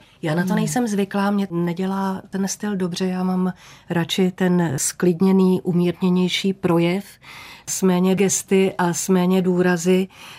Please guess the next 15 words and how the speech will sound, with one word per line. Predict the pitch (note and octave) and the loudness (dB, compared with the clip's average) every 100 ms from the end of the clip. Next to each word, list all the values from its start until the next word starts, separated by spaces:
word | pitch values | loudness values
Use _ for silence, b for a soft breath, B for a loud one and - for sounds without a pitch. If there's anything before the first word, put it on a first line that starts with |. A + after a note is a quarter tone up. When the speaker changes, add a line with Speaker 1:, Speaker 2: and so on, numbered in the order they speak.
| B - | B -2
Speaker 1:
Preferuju | F#3 - F#3+ F#3+ F#3 F#3 F3 _ | -2 0 0 2 2 2 0 _
plynulý | G3 F#3+ G3 F#3+ F#3+ | 2 4 4 2 0
tok | F#3 F3+ - - - | -2 -4 -6 -12 -6
řeči, | F3 E3 - F3+ F3 F3+ - | -2 -2 -2 -2 -2 -4 -6
ne | E3 E3 E3 | -4 -2 -4
důraz | D#3+ E3 E3 E3 - | -4 -4 -4 -6 -8
na | F3+ D3 | -6 -4
každé | D3+ D#3+ D#3+ E3 | -4 -4 -4 -4
slovo. | - - D#3 E3 E3 B B B B _ | -4 -4 -2 -2 -2 B B B B _
Ta | - E3+ | -4 -2
dynamika, | D#3+ F3 F3 F3+ - F3+ F3 - | 0 0 0 -2 -2 -4 -4 -6
to | F3+ | -6
už | E3+ - | -6 -4
je | F#3 | -2
mi | F3+ F3 E3+ | 0 0 -2